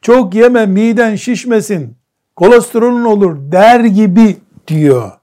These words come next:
Yani bu söz Allah'tan korkanlara söyleniyor. Bu Ramazan-ı Şerif'te oruç tutanlara söylüyor. Bu tesettürlü kadına, sakallı erkeğe söylüyor bunu.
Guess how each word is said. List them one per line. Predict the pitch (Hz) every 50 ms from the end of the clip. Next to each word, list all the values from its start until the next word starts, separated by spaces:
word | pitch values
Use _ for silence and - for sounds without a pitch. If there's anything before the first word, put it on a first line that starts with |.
| _ _ _ _ _ _ _ _ _
Yani | 170 180 214 226 208 180 160 143 131
bu | 160 208
söz | 196 - - 190 147 127 - _ _
Allah'tan | 175 180 208 208 190 165 139 127 - 156 123 113
korkanlara | - 151 131 - - 147 135 127 127 127 131 123
söyleniyor. | 127 - 117 101 - _ _ _ _ _ _ _ _ _ _ _ _ _ _ _ _ _ _ _ _ _ _ _ _ _ _ _ _ _ _ _ _ _ _ _ _ _ _ _ _ _ _ _ _ _ _ _ _
Bu | - 254 240 185
Ramazan-ı | 196 202 202 208 185 196 247 240 226 208 202 190
Şerif'te | - - 226 196 180 185 180 - - - 226 220
oruç | - - 202 180 226 262 202 -
tutanlara | - - - 190 151 143 131 117 113 110 107
söylüyor. | - - - 110 98 98 - _ _ - - _ _ _ _ _ _ _ _ _ _ _ _ _ _ _ _ _ _ - - - _ _ _
Bu | 165 180 262 285 294 294 - -
tesettürlü | 175 170 160 - 220 208 208 - - 226 214 208 214 269 254 -
kadına, | - 202 170 170 202 202 233 226
sakallı | - - - 202 202 - 208 208 208 202 226 226 214 - -
erkeğe | 185 165 170 147 - 175 160 185 202
söylüyor | - - 180 151 135 123 123 110 104 101
bunu. | 101 95 85